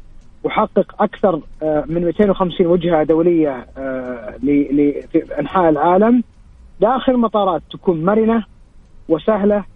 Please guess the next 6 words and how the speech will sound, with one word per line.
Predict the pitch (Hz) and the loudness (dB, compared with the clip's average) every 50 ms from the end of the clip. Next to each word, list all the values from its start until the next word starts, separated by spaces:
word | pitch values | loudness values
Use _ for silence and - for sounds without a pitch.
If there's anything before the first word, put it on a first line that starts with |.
| - - - - | -18 -18 -14 -2
سلسة | - 196 202 202 190 - 208 202 185 - - - - - - - - - | 0 2 2 2 0 0 -2 -4 -4 -6 -14 -20 -20 -20 -20 -20 -2 0
سريعة، | 175 170 185 220 226 202 175 202 190 - - - - - _ - - - - | 2 2 4 2 2 0 0 -4 -6 -6 -12 -20 -20 -20 _ -20 -20 -4 -2
صديقة | 196 190 190 240 269 262 - 214 175 - | -2 0 0 0 -2 0 0 -2 -4 0
كذلك | - 185 170 185 180 165 156 143 - - - - | 0 0 2 2 2 2 0 -2 -4 -8 -14 -10
لكبار | 151 143 - - 147 165 180 | -10 -8 -6 -2 0 2 2
السن، | 175 156 - - 226 220 226 233 | 0 -2 0 0 2 2 2 2